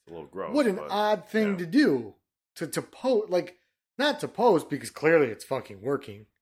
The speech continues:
Speaker 2: But I'm getting worried, man.
Speaker 1: If you love having days off for holidays, like and comment
Speaker 2: Right.
Speaker 1: below. Well,
Speaker 2: Who
Speaker 1: yeah.
Speaker 2: remembers saying the Pledge of Allegiance?
Speaker 1: Right.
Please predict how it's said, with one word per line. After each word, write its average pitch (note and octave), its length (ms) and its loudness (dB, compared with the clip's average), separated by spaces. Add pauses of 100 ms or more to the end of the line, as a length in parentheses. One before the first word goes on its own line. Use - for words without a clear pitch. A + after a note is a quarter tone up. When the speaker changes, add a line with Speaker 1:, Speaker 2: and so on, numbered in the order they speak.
(760)
Speaker 2:
But D3 120 -2
I'm C#4 180 4
getting G3+ 300 0
worried, C#3+ 420 6
man. C3+ 380 -4 (160)
Speaker 1:
If A#2 120 -6
you F#3 140 -4
love E3+ 360 2
having B2 360 -2
days B2 400 -4
off A#2 280 -2
for G#2 80 -8
holidays, G2 720 -4
like G2 360 -4
and E2+ 80 -20
comment E2+ 380 -12
Speaker 2:
Right. A#2+ 80 -8
Speaker 1:
below. D#2+ 400 -8
Well, G#3+ 320 -14
Speaker 2:
Who A#3+ 160 6
Speaker 1:
yeah. G#3+ 60 8
Speaker 2:
remembers F3 440 2
saying C#3 280 0
the G#2+ 80 -16
Pledge C3+ 380 -4
of G2+ 100 -16
Allegiance? G#2 800 -12
Speaker 1:
Right. D#2+ 100 -16